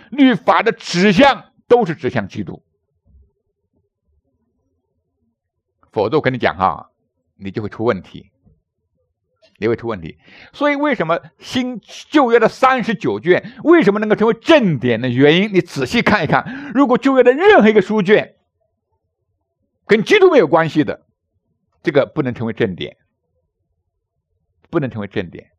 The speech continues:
所以天主教的七卷，什么所谓的次经也好，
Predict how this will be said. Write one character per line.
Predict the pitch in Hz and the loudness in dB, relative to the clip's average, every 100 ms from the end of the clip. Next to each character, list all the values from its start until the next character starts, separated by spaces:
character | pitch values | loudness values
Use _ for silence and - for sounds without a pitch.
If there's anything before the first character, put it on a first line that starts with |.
| _ _ _ | _ _ _
所 | - | -6
以 | 165 | -2
天 | 196 190 | -2 -2
主 | 123 | -4
教 | 110 135 | -2 -2
的 | 110 95 _ _ _ | -2 -6 _ _ _
七 | - 190 | -4 -2
卷， | - 202 110 | 0 0 0
什 | 107 | -2
么 | 107 _ _ _ | -4 _ _ _
所 | - 120 | -6 0
谓 | 127 | 2
的 | 120 101 _ _ _ _ _ _ _ _ | 2 0 _ _ _ _ _ _ _ _
次 | - 175 | -4 -2
经 | 113 123 | -2 -2
也 | 120 | -2
好， | 95 78 - | -2 -4 -6